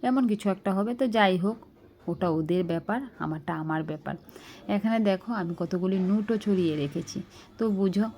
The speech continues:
যারা এগুলি জমাতে ভালোবাসে তারা কিন্তু সব কিছু জমিয়ে রাখে।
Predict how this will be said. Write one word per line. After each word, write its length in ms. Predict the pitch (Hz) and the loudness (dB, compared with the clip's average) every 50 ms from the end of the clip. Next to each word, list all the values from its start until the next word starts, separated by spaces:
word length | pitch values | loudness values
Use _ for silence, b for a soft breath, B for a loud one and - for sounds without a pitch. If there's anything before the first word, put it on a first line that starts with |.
| - - 185 | -10 -6 -2
যারা 240 | 175 170 151 160 165 | 0 2 2 2 2
এগুলি 300 | 170 165 160 180 180 180 | 0 0 0 0 0 2
জমাতে 360 | 180 185 180 175 180 175 190 185 | 2 2 2 0 0 0 -2 -2
ভালোবাসে 540 | 170 180 175 175 175 185 202 196 202 220 254 339 - B B B B B - | 0 0 0 2 2 2 0 0 0 -2 -4 -4 -6 B B B B B -4
তারা 200 | - 170 165 160 160 | -2 0 0 0 0
কিন্তু 200 | 175 180 190 214 208 - | 0 0 0 -2 -2 0
সব 140 | 214 214 214 - | -2 -2 0 0
কিছু 200 | 226 202 208 208 185 | 2 2 4 4 4
জমিয়ে 300 | 190 180 175 170 160 151 | 2 2 2 2 0 0
রাখে। 260 | 151 156 151 - 175 | -2 -4 -6 -6 -8